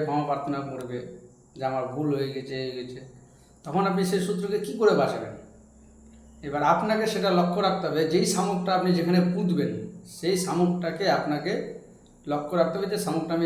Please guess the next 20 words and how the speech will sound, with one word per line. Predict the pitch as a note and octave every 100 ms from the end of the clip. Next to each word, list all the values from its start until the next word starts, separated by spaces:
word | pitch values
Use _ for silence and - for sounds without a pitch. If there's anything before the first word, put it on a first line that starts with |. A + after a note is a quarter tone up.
| D#3+
এখানে | F3+ F#3
পুঁতেছি। | G3+ D3+ - - - - - - - - - -
তো | - C#3 -
শামুকটাকে | D#3+ G#3+ G#3+ G#3+ G#3+ F3+
নিয়ে | G3 G3+
এসে | F3+ G3+
আপনাকে | G3 F#3+ F3+ F#3+ - - - - - - - - - - - - -
পঞ্চদৈর্ঘ্য | E3 F3+ - G3+ F3+ F3+ F#3 F#3
দিয়ে | E3+ F3 - - - - - - -
স্নান | - - E3 F3+ F3+ F3+
করিয়ে | F3 D#3 E3 F3+ - - - - - - - - -
সেটাকে | D#3+ F3 F#3+ F#3+ G3+ G#3+ - - - - - - E3+ E3
আবার | F#3+ G#3 G3+
পুনরায় | F3+ F#3 F#3 F#3+ F#3
ধুয়ে, | - E3+ F3+ F3
গঙ্গা | - E3 E3+ E3+
জল, | E3+ E3+ D#3+
দুধ, | E3 E3+ - D#3+
পঞ্চদৈর্ঘ্য | D3+ E3 D3+ D#3 D3+ D#3
দিয়ে | C#3+ D#3+